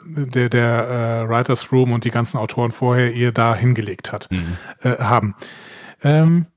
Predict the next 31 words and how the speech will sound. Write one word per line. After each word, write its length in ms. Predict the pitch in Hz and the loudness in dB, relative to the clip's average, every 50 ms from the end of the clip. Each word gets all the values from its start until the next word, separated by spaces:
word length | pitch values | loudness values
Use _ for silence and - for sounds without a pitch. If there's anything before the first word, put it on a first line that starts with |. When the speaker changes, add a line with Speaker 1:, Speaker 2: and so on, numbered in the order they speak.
| _ _ _ _ _ _ _ _ _ _ _ _ _ - _ _ - | _ _ _ _ _ _ _ _ _ _ _ _ _ -20 _ _ -12
Speaker 1:
ich 140 | 139 - | -12 -4
glaube, 300 | - 156 160 190 208 208 | 0 2 2 4 4 2
dass 200 | 180 190 170 - | 2 0 -2 -2
es 100 | - - | -8 -4
der 100 | - 160 | -2 -2
Serie 320 | 147 156 165 160 156 151 135 | 0 2 2 2 2 0 0
gut 220 | 127 165 226 - | 0 -4 -4 -4
tun 260 | - - 202 190 185 170 | -4 -2 2 2 2 4
wird, 260 | 175 180 202 196 - | 4 2 2 2 0
dass 180 | 165 147 - - | -2 -2 -2 -2
sie 80 | 151 | -2
jetzt 140 | 147 147 - | -2 -2 -2
endlich 360 | - 147 170 - 185 160 - | -2 -4 -4 -4 -6 -8 -4
genau 240 | - 147 143 147 147 | -2 0 0 0 2
das 240 | 135 143 151 - - | 0 0 -2 2 0
machen 240 | 170 156 - 175 - | 0 2 2 0 0
kann, 220 | - 156 160 147 | 2 2 2 2
was 180 | 139 123 - - | 0 -2 -2 -2
wir 160 | 143 156 151 | -2 0 0
eigentlich 180 | 151 147 - | -2 -4 -4
die 80 | - 139 | -6 -4
ganze 240 | 127 143 156 - - | -2 -2 -2 -2 0
Zeit 140 | - 147 - | -2 -2 -2
von 120 | - 139 | -2 -2
einer 180 | 131 127 131 127 | 0 0 2 2
neuen 180 | 131 131 143 | 2 0 0
Star 200 | 139 - - 135 | -2 -2 -4 -4
Trek-Serie 540 | 131 147 127 - - 123 120 123 123 123 110 | -4 -4 -8 -6 -6 -6 -4 -4 -4 -4 -2
wollten, 320 | - 127 143 - - 113 | -2 -2 -2 -2 -4 -6
nämlich 300 | 104 104 104 104 - - | -6 -6 -6 -8 -6 -6
eine 100 | 120 117 | -6 -6